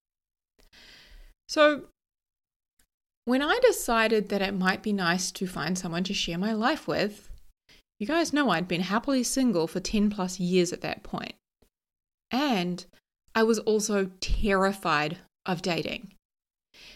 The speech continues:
And that fear was what had stopped me from taking action for a number of years. I have a client right now who is in the process of creating a second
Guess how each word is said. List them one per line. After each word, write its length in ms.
And 240
that 300
fear 840
was 180
what 120
had 140
stopped 440
me 220
from 240
taking 480
action 520
for 240
a 120
number 580
of 140
years. 580
I 60
have 160
a 40
client 380
right 200
now 340
who 120
is 120
in 80
the 60
process 500
of 120
creating 600
a 120
second 560